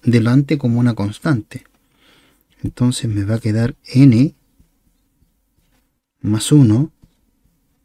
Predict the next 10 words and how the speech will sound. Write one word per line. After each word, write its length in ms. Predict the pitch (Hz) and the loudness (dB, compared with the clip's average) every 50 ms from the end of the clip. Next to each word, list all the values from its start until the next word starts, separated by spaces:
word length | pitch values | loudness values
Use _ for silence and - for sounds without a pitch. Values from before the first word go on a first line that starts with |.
| _ _ _ _ _ - _ _ _ _ _ | _ _ _ _ _ -20 _ _ _ _ _
por 200 | - 120 113 107 | -8 -6 -4 -4
la 120 | 110 113 | -4 -4
sumatoria 760 | 107 - - 113 110 107 - - 123 123 127 131 135 139 151 - - _ _ - | -4 -4 -2 0 0 0 0 0 0 2 2 2 0 0 -2 -6 -16 _ _ -16
de 300 | - 107 110 104 104 - | -12 -6 -4 -2 -4 -4
K 240 | - - 120 120 120 | -2 -2 -2 0 0
igual 280 | 120 110 113 117 113 | 0 -2 -2 -4 -2
a 80 | 110 110 | -2 -4
uno 480 | 110 113 117 120 120 127 131 139 143 - _ _ _ _ _ _ _ _ _ _ _ _ _ _ _ _ _ _ _ _ _ _ _ _ _ _ _ _ _ _ _ _ _ _ _ _ _ _ _ _ _ _ _ _ _ _ _ _ _ - | -4 -4 -4 -2 -2 -2 -2 -2 -4 -6 _ _ _ _ _ _ _ _ _ _ _ _ _ _ _ _ _ _ _ _ _ _ _ _ _ _ _ _ _ _ _ _ _ _ _ _ _ _ _ _ _ _ _ _ _ _ _ _ _ -10
hasta 360 | - 104 - - - 107 110 | -10 -10 -10 -8 -8 -4 0
N 360 | 127 143 135 110 113 143 160 | 2 2 2 2 -2 -4 -8